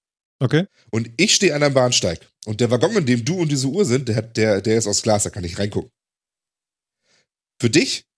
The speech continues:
Speaker 2: der, der du dich ja mit dieser Uhr bewegst, geht dieser Lichtstrahl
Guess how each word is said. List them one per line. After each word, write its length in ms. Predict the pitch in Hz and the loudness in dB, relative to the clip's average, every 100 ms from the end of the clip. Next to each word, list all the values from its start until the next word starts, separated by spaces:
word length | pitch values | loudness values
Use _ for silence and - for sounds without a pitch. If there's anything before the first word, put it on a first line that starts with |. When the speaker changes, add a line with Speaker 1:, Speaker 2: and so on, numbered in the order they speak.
| _ - | _ 0
Speaker 2:
der, 160 | 120 | 0
der 380 | 113 110 - 139 | 0 -4 2 2
du 80 | 131 | 2
dich 140 | 131 | 0
ja 80 | 127 | 2
mit 300 | 113 - - | 2 -2 -6
dieser 300 | 101 120 127 | -6 0 0
Uhr 160 | 160 160 | 0 -2
bewegst, 560 | 92 101 180 - - - _ _ _ _ _ _ _ _ | -2 -2 -2 -4 -8 -14 _ _ _ _ _ _ _ _
geht 180 | 123 123 | -2 0
dieser 200 | 113 113 | 0 2
Lichtstrahl 680 | 147 - - 135 135 143 | 2 -2 -4 0 0 0